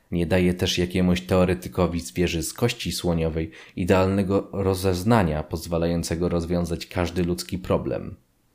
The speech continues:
Sposób stosowania tej praktycznej zasady musi być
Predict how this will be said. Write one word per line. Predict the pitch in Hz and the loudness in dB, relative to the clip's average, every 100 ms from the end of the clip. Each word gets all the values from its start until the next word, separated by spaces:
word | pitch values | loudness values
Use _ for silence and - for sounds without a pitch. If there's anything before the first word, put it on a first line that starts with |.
| _ _ | _ _
Sposób | - - 117 - 113 | -20 -6 -4 -2 -4
stosowania | - - 107 104 113 107 101 | -4 -4 -2 2 4 4 2
tej | 98 92 | 0 -2
praktycznej | - 95 - 104 - 92 | 0 -2 0 -2 0 0
zasady | 92 - 92 92 | -2 0 0 2
musi | 87 87 | 2 0
być | 90 | -4